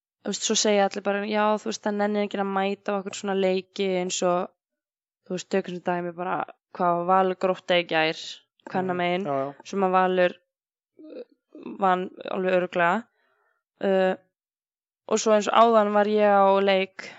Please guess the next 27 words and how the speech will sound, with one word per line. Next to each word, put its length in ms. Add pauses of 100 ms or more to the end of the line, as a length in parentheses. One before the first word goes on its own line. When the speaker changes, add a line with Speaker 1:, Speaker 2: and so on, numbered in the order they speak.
(180)
Speaker 1:
uh, 360
Fram 220
Stjarnan 540
Speaker 2:
Mhm. 360 (500)
Speaker 1:
og 320 (100)
Stjarnan 640 (200)
var 140
yfirburða 560
í 60
þessum 120
leik 360 (960)
og 80
þar 240
voru 180
mættir 520 (480)
fjölmiðlar 500 (240)
upp 160
í 80
stúkunni, 480
Speaker 2:
Mhm. 200 (300)
Speaker 1:
eitthvað 220
sem 140
að 120 (200)
gerist 340
ekki 300
kvenna 200
megin, 220